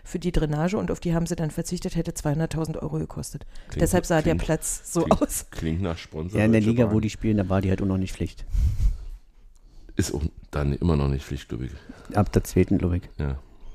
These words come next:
Speaker 2: Und dann hast du noch eine Ausnahmeregelung für anderthalb, zwei Jahre maximal.
Speaker 3: So wie wir seit fünf Jahren.
Speaker 2: Amiri spielt jetzt für Mainz.
Speaker 1: Ja, hat man gemerkt.
Speaker 3: Hm.
Speaker 2: Ich hatte ein bisschen Angst vor ihm.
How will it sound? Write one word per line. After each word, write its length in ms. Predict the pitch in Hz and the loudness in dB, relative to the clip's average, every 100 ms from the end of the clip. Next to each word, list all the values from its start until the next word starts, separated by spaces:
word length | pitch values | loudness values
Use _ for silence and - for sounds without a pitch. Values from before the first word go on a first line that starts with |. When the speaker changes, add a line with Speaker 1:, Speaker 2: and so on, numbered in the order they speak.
| - - - | -16 -20 -4
Speaker 2:
Und 200 | 76 71 | -2 0
dann 140 | 71 | 0
hast 180 | 76 - | -2 -2
du 40 | |
noch 100 | 73 | -2
eine 120 | 69 65 | 0 -2
Ausnahmeregelung 720 | - - 69 67 69 67 69 | -4 -4 -4 -2 -2 -2 -4
für 360 | - 58 58 - | -6 -8 -6 -6
anderthalb, 440 | 71 67 71 67 | -6 -4 -6 -8
zwei 180 | - - | -10 -8
Jahre 300 | 62 65 65 - - | -6 -6 -8 -8 -10
maximal. 500 | - - - 60 55 - - - - - - - | -10 -10 -8 -6 -8 -12 -20 -20 -20 -20 -20 -12
Speaker 3:
So 160 | - 98 | 0 4
wie 120 | 92 | 6
wir 160 | 90 92 | 6 6
seit 160 | 90 | 4
fünf 180 | - 85 | 2 2
Jahren. 200 | 87 87 | 2 2
Speaker 2:
Amiri 360 | 78 95 156 160 | 4 2 2 -2
spielt 240 | - 71 | -4 -4
jetzt 160 | 69 - | -4 -4
für 100 | 69 | -6
Mainz. 460 | 62 60 62 - - - - - - - - 170 | -4 -4 -6 -12 -20 -20 -20 -20 -20 -20 -12 -6
Speaker 1:
Ja, 520 | 160 151 147 151 123 - - | -2 0 0 0 -4 -8 -16
hat 180 | - 165 | -8 0
man 140 | 196 196 | 2 4
gemerkt. 580 | 165 156 170 165 - - - | 4 2 0 -2 -8 -10 2
Speaker 3:
Hm. 320 | 90 90 92 - - - - | 4 6 4 -2 -16 -20 -6
Speaker 2:
Ich 140 | - | -2
hatte 160 | 98 110 | 0 0
ein 60 | |
bisschen 260 | 98 92 87 | 0 0 0
Angst 280 | - 123 - | 0 -2 -4
vor 80 | 123 | -6
ihm. 300 | - 165 180 | -2 -2 -2